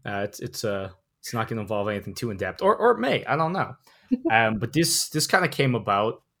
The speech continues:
Speaker 1: like, not because of last week's episode, but in conjunction with last week's episode, when, uh, so the province of B C in Canada released covid sex guidelines where they advocated for the use of glory holes.
Speaker 2: Yeah.
Speaker 1: Uh,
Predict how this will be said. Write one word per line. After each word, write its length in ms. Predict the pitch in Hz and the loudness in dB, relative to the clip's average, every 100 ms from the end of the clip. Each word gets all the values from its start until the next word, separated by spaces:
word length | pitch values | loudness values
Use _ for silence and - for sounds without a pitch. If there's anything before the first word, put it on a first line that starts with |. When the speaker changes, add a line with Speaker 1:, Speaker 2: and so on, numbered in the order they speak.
| _ - | _ -4
Speaker 1:
like, 360 | 107 95 - - | -2 -2 -8 0
not 300 | 131 160 - | 4 4 2
because 480 | 185 135 - 113 120 | -4 -4 0 2 2
of 140 | 139 | 0
last 280 | 139 139 135 | 2 2 0
week's 200 | 151 135 | -4 -2
episode, 460 | 143 139 - 160 135 | -2 -2 -2 -2 0
but 200 | 120 - | -2 -2
in 120 | 113 | -6
conjunction 680 | - 98 90 101 117 - 151 | -4 -6 -4 -4 -2 -2 0
with 180 | 156 156 | -2 0
last 220 | 151 143 | -2 -2
week's 180 | 151 - | -4 -4
episode, 540 | 160 160 - 160 170 - - _ _ - | -4 -4 -4 -2 -4 -10 -20 _ _ -2
when, 520 | 123 113 107 104 104 | 2 4 2 0 -2
uh, 280 | 98 95 98 | -4 -4 -4
so 320 | - 127 110 | -2 0 0
the 100 | 104 | -2
province 340 | - 123 123 117 | 2 2 2 -4
of 80 | 101 | -6
B 120 | 110 | -4
C 340 | - 110 117 | -4 -2 -4
in 80 | 110 | -4
Canada 480 | - 95 101 113 139 | -4 -6 -4 -2 -4
released 580 | 107 98 98 - - - | -4 -6 -6 -6 -8 -6
covid 320 | 107 104 98 | -4 -4 -4
sex 280 | - 139 139 | -2 -2 -2
guidelines 560 | 107 92 92 90 92 92 | -6 -6 -8 -12 -12 -12
where 220 | 95 95 92 | -10 -10 -10
they 420 | 92 95 90 87 - _ - | -8 -8 -8 -10 -14 _ 2
advocated 460 | 131 120 - 107 101 | 4 4 -2 -4 -6
for 80 | 104 | -10
the 80 | |
use 180 | 98 95 | -10 -10
of 100 | 92 | -8
glory 280 | - 190 147 | 0 2 2
holes. 360 | 95 - - - _ _ - _ - | -2 -12 -18 -20 _ _ -20 _ -10
Speaker 2:
Yeah. 160 | 190 180 | -4 0
Speaker 1:
Uh, 480 | 202 196 190 185 | 2 2 2 -2